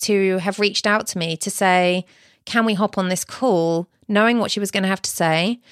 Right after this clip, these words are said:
and knowing that it wasn't only my retreat. There were, I, I believe, two other events that were also on this hard drive that had been, they were irretrievable.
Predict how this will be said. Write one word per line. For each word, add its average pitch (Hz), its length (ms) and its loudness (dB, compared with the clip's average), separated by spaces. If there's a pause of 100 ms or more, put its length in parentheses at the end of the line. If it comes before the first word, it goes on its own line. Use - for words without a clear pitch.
(320)
and 208 220 4
knowing 214 300 4
that 190 260 2
it 196 80 0
wasn't 226 240 2
only 220 160 4
my 208 320 4
retreat. 190 560 0
There 196 140 2
were, 185 80 2
I, 185 320 2 (180)
I 180 120 2
believe, 190 280 -2
two 208 220 0
other 190 200 2
events 175 500 0
that 190 120 0
were 180 80 0
also 175 380 -2
on 175 100 -2
this 175 160 -6
hard 165 220 0
drive 165 480 0 (640)
that 196 180 4
had 185 160 -2
been, 180 340 0
they 202 160 2
were 190 140 2
irretrievable. 170 920 0